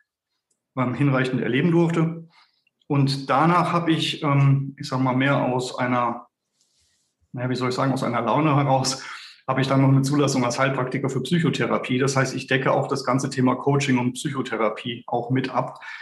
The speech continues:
Und deswegen, jetzt, du merkst auch schon, deswegen wird das ganze Ding so ein bisschen holistisch, also es wird ein bisschen ganzheitlicher, weil mein Hintergrund jetzt nicht ein linearer Hintergrund nur in einem Karrierezweig ist, sondern ich bin im Prinzip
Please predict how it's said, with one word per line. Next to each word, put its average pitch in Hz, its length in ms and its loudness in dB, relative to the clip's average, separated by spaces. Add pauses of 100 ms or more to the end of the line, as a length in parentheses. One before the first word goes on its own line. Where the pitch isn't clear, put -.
(260)
Und 123 80 0
deswegen, 143 720 2
jetzt, - 380 -10
du 147 60 0
merkst 135 260 2
auch 110 100 0
schon, 135 160 0
deswegen 135 320 0
wird 143 120 0
das 139 120 0
ganze 139 220 0
Ding 139 160 2
so 127 60 2
ein 127 80 0
bisschen 143 280 0
holistisch, 139 460 0
also 117 140 -2
es 127 120 -4
wird 143 140 0
ein 143 80 0
bisschen 139 260 -2
ganzheitlicher, 123 720 -4
weil 113 140 -2
mein 135 180 2
Hintergrund 143 420 2
jetzt 135 220 -8
nicht 143 260 -2
ein 131 140 0
linearer 139 560 2
Hintergrund 139 500 0
nur 143 120 -6
in 123 80 -2
einem 135 480 -2
Karrierezweig 143 720 0
ist, 156 140 -6
sondern 123 260 -4
ich - 140 -8
bin 139 100 0
im 131 100 2
Prinzip 123 480 -4